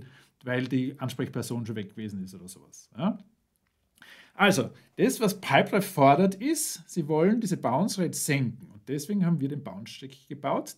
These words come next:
der diese E-Mail-Adressen, bevor wir es verschicken, validiert. Und wir können dann einen Bericht an Pipedrive schicken, wo wir sagen, validiert und wir haben das jetzt bereinigt.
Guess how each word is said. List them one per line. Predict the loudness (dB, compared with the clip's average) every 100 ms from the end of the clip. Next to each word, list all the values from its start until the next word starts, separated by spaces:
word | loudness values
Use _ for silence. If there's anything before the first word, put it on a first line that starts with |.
| -10
der | -8
diese | -10 -8 -8
E-Mail-Adressen, | -8 -10 -8 -8 -10 -12 -12 -2 -2
bevor | -2 -8 -6 -4 -2 -4
wir | -8
es | -10
verschicken, | -12 -10 -12 -2 2 4
validiert. | 2 0 -2 -2 -2
Und | -6 -4
wir | 2
können | 4 4 4
dann | 4
einen | 6 6
Bericht | 4 2 0 0
an | 0
Pipedrive | 0 -2 -6
schicken, | -6 0 0 0 -12 -18 -16 -14 -4
wo | 2
wir | 6
sagen, | 8 8 6 -4 -2
validiert | 2 2 6 6 4 0 -2
und | 0 2
wir | 4
haben | 4
das | 4
jetzt | 0 0
bereinigt. | 0 0 -6 -16